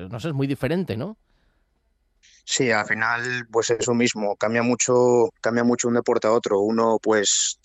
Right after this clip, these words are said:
Speaker 2: al final es un deporte en equipo en el que, mm, compiten, compiten once contra once y, claro, eres tú y diez compañeros más.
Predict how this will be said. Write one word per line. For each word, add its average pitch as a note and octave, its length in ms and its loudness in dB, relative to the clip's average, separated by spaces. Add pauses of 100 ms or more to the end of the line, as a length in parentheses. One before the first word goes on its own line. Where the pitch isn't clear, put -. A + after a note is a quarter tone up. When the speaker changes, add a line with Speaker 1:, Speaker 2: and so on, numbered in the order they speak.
Speaker 2:
al G#2 80 -12
final A2+ 220 -2
es G#2 100 -2
un A2+ 120 -2
deporte A2+ 360 0
en A2 100 0
equipo A#2 380 0
en A#2+ 60 0
el A2+ 160 -2
que, G#2 480 2 (1000)
mm, A#2+ 320 0
compiten, A#2 840 0
compiten A#2+ 480 0
once A#2+ 240 0
contra A#2 300 2
once B2 340 2
y, A#2+ 100 2
claro, A2+ 300 0 (200)
eres A2+ 260 -2
tú A#2+ 160 2
y A#2+ 60 2
diez A#2+ 120 0
compañeros A#2 480 0
más. A2 320 -2